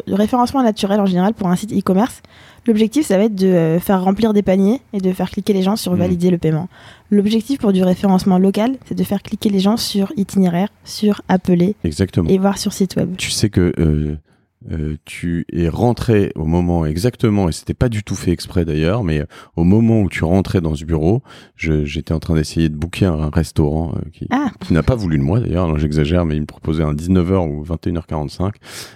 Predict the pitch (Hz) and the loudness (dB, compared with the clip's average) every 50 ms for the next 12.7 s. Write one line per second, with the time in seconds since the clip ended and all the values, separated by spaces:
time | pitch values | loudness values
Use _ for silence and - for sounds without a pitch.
0 | - - 87 90 90 87 85 85 85 85 82 82 - - _ _ _ - 85 85 | -6 0 2 4 4 4 4 6 6 4 4 2 0 -2 _ _ _ 0 0 2
1 | 80 78 78 78 76 76 78 - - 82 - - 78 90 92 85 73 95 131 139 | 2 2 0 0 -2 -4 -6 -8 -10 -12 -8 -2 0 2 2 2 0 -6 -10 -10
2 | - - 92 78 - 92 104 113 - - - - 233 285 339 294 233 220 202 - | -12 -10 -6 -4 -4 -4 -4 -6 -10 -10 -6 -2 0 2 2 4 4 4 4 4
3 | - 202 214 120 - 240 233 233 233 233 220 277 254 208 202 123 123 127 127 120 | 2 2 2 2 2 0 0 0 0 0 0 0 0 0 2 2 4 4 4 4
4 | 120 117 117 123 110 104 92 87 - 131 110 95 - - 160 185 196 170 - - | 4 4 4 2 2 0 -2 -2 0 -2 -2 -2 -4 -10 -10 -8 -6 -6 -6 -6
5 | - - 123 - - 95 - 98 - - 107 - - - 95 92 87 80 78 80 | -4 -4 -4 -4 -4 -4 -4 -2 -2 -2 -4 -2 0 0 0 0 0 -2 -6 -6
6 | - - 85 - - 117 113 - - - 107 107 104 95 90 90 87 87 85 82 | -6 -8 -8 -8 -6 -6 -4 -2 0 2 4 4 4 4 4 2 2 2 2 0
7 | 82 80 80 78 78 - _ _ _ - - - _ _ _ _ _ - 90 90 | 0 0 -2 -2 -4 -6 _ _ _ -20 -20 -20 _ _ _ _ _ -4 -2 -2
8 | 85 80 80 78 78 80 80 - 87 82 82 80 73 - 82 73 - - 95 - | 0 0 0 0 -2 -4 -4 -2 0 0 0 0 -2 -6 -8 -8 -8 -10 -12 -12
9 | _ _ - 76 76 71 73 76 80 85 87 76 73 73 69 71 67 - 87 64 | _ _ -16 -14 -12 -12 -12 -12 -14 -14 -14 -12 -10 -10 -10 -10 -10 -10 -10 -12
10 | 53 - - - 76 78 - - - - - - - - _ - - - - 131 | -12 -14 -14 -14 -14 -12 -12 -12 -12 -10 -10 -10 -12 -12 _ -16 -8 -2 0 2
11 | 135 117 - - - - - - - 220 190 208 190 196 175 190 190 - 160 185 | 2 0 -2 -6 -8 -10 -8 -2 0 0 2 2 2 0 0 -2 -6 -8 -12 -12
12 | 185 - _ _ - 127 117 - 107 - - 98 85 82 | -14 -18 _ _ -16 -14 -10 -10 -10 -10 -10 -12 -12 -12